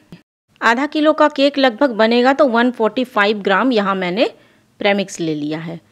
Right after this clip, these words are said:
और यहाँ पर हम लोग डाल रहे हैं एक छोटी चम्मच रिफाइंड ऑयल। अब रिफाइंड ऑयल डालने के बाद हम लोग इसमें पानी डालेंगे और बहुत हिसाब से आपको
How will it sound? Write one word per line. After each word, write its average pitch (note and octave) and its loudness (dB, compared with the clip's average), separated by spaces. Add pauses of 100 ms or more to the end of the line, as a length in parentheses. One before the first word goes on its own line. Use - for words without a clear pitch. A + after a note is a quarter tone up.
(400)
और A3 4
यहाँ B3 0
पर D4 4
हम B3+ 0
लोग B3+ 0
डाल G#3 0
रहे G#3+ -2
हैं C4 -4
एक A#3 0
छोटी G3+ -4
चम्मच G3 -4
रिफाइंड G#3 -2 (100)
ऑयल। D#3+ -4 (880)
अब A#3+ 2
रिफाइंड C#4 0
ऑयल D#4 4
डालने B3+ 2
के C#4 0
बाद C4 2
हम A#3+ 0
लोग A#3+ 0
इसमें B3 -6
पानी A3+ -2
डालेंगे A#3+ 2
और A3 2
बहुत G#3+ -4
हिसाब B3 -2
से C4+ -4
आपको B3 0